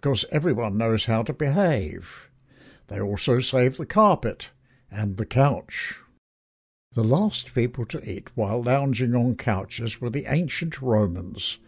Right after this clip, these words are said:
at the height of their imperial glory, and we know what happened to them.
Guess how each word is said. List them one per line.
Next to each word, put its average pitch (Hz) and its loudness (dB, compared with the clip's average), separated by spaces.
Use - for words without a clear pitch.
at - -6
the 95 -4
height 156 -2
of 147 -4
their 135 2
imperial 131 4
glory, 104 2
and 95 -4
we 101 0
know 127 6
what 110 0
happened 107 -4
to 98 -6
them. 90 2